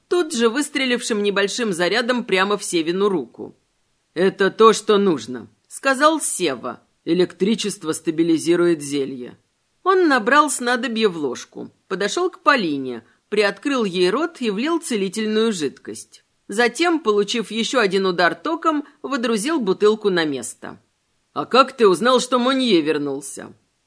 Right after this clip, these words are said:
Митя, обернувшись котом, попытался поудобнее разместиться на краешке кровати.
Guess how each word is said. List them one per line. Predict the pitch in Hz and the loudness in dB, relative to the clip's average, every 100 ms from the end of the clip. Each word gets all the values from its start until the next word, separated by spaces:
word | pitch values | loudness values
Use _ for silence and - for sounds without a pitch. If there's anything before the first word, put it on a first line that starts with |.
| _ | _
Митя, | - 294 349 - 175 | -6 0 0 2 0
обернувшись | 160 185 220 240 185 165 | 2 0 0 0 -2 -4
котом, | - 180 - 320 294 - | -2 -4 -2 -6 -6 -8
попытался | 269 262 294 381 392 359 262 | -10 -6 -4 0 0 0 -4
поудобнее | 269 262 226 330 302 269 226 | -4 -4 -2 -2 0 2 2
разместиться | 190 202 185 254 240 226 | 2 -2 -4 -6 -4 0
на | 202 | 0
краешке | 196 190 185 - 208 | 0 0 -2 -2 -6
кровати. | 196 196 170 123 - - | -2 0 0 -4 -10 -18